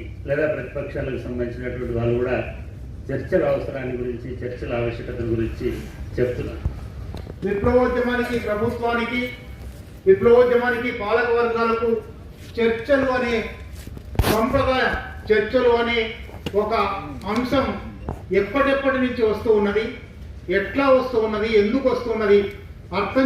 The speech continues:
Speaker 2: చేసుకుంటే కానీ ఇవాల్టి పోలికలు, తేడాలు అర్థం కావు.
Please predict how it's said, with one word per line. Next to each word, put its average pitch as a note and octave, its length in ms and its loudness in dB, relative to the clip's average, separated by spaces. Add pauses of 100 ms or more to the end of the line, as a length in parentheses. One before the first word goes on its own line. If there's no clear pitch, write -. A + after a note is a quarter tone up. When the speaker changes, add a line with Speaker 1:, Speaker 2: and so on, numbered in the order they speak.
Speaker 2:
చేసుకుంటే B3 420 2 (100)
కానీ G#3+ 240 0 (540)
ఇవాల్టి A3 340 4 (100)
పోలికలు, A3 420 6 (100)
తేడాలు G3 400 6
అర్థం - 280 -2
కావు. C#3+ 160 -4